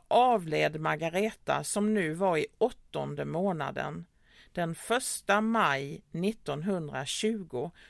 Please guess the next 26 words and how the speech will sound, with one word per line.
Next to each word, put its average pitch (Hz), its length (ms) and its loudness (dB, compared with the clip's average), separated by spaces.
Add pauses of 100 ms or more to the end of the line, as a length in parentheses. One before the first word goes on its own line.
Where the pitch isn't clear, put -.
på 180 140 -2
sin 175 300 -4
egen 160 500 0
fars 147 680 -2
sjuttioårsdag. - 1040 -8 (1600)
Och - 320 4
nyheten 254 600 2
spred 254 420 2
sig 202 240 0
snabbt - 600 -2
ut 185 200 2
till 175 140 -6
statsminister 160 840 -2
Hjalmar 156 460 4
Branting, 190 920 -2 (220)
som 226 260 2
just 220 400 2
då 160 220 4
höll 175 280 2
sitt - 340 -4
första 147 320 -2
majtal 196 720 0
på - 140 -4
Gärdet 156 640 0
i 120 60 -10
Stockholm. - 680 -8